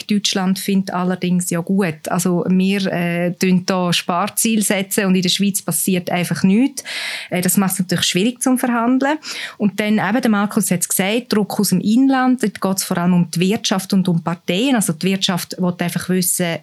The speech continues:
äh, wann müssen wir welche Infrastrukturen allenfalls runterfahren. Und Parteien wie immer, die machen massiv Druck,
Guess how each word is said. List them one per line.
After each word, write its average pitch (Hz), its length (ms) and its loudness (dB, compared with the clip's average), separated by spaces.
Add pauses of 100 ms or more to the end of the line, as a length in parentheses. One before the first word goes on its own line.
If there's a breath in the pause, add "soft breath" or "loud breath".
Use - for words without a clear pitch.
(140)
äh, 165 240 -2
wann 190 360 4
müssen 175 200 6
wir 175 280 2
welche 170 360 0
Infrastrukturen 233 880 0
allenfalls 220 560 0
runterfahren. 220 720 0 (720 loud breath)
Und 202 380 4
Parteien 190 540 0
wie 185 200 2
immer, 262 240 4
die 247 140 0
machen 180 340 2
massiv 208 540 0
Druck, 220 320 0